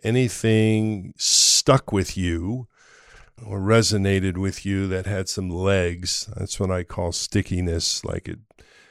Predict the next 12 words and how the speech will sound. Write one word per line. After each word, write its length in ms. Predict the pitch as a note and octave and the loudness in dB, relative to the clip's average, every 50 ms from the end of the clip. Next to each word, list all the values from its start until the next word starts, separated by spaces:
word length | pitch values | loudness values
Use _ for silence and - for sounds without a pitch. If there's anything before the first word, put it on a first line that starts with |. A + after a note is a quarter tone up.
| _ _ _ _ - - _ | _ _ _ _ -20 -4 _
punctured 540 | - - G#2+ G#2+ F2+ - - - G2+ G2 F2+ | 0 2 2 0 0 -2 0 0 2 2 2
a 60 | F2+ | 2
little 220 | F2+ F#2 F2+ F2 E2+ | 0 0 0 0 2
spot 640 | - - - - - - - - G2+ G2+ G2+ G2 | 2 2 2 0 -2 -4 -4 -2 -2 0 0 0
in 140 | G2+ F#2+ F#2+ | -2 -2 -2
your 140 | F#2 F#2 F2+ | -4 -4 -6
consciousness 1040 | - - - G2+ G2 F#2 - - G2 F2+ - - - F#2+ F#2+ G2 G#2 - - - | -6 -6 -4 -4 -4 -4 -4 -4 -4 -2 -2 -2 -2 0 0 2 2 2 0 0
and 220 | F2+ F2 F2+ F2 E2+ _ _ _ - | -2 -6 -10 -14 -16 _ _ _ 4
posted 460 | - A#2 A2+ G#2 - - - G2+ F2+ | 4 6 6 4 2 -2 -4 -6 -6
itself 600 | G2 F2+ - - - - G2 F#2+ F#2+ F#2 - - | -6 -6 -6 -6 -4 -2 -2 -2 -4 -4 -8 -8
there. 420 | - G2+ F#2+ F#2 F#2+ A2 A#2+ A2+ A2+ | -6 -4 -4 -2 -4 -4 -4 -6 -8
And 200 | G#2+ G2 F#2 | -8 -10 -14